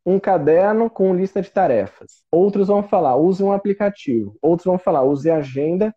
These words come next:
use um diário, use post-its, anote na mão." E vai dar um monte de coisa.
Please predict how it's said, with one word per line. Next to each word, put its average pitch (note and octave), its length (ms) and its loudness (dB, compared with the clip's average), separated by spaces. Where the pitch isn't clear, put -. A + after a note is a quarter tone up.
use D3+ 260 0
um C#3+ 140 -2
diário, D#3 580 0
use C#3+ 240 2
post-its, F3 800 -2
anote E3 560 0
na G3+ 160 0
mão." G3 420 0
E B3+ 120 2
vai A3+ 320 0
dar C#4 140 2
um F4 100 -2
monte C#4+ 400 2
de A#2+ 120 -14
coisa. C#2 380 -10